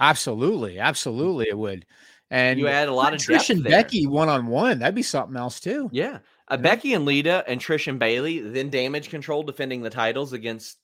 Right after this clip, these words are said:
Speaker 2: s-, uh, Shayna and Ronda. Adds a lot of depth to your card, especially from the women's perspective, because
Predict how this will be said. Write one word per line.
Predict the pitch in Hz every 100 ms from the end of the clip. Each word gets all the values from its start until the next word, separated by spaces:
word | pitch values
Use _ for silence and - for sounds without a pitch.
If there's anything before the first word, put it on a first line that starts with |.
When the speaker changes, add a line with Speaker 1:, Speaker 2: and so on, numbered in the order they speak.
| _
Speaker 2:
s-, | - - - -
uh, | 110
Shayna | - - 120 127 135
and | 113
Ronda. | 110 110 117 127 - - -
Adds | 160 196
a |
lot | 277 254
of | 170
depth | 151 156 -
to |
your | 151 127
card, | 151 139
especially | 110 - 139 160
from | 151
the | 147
women's | 131 131 123
perspective, | 127 113 117 101 101
because | 90 110 104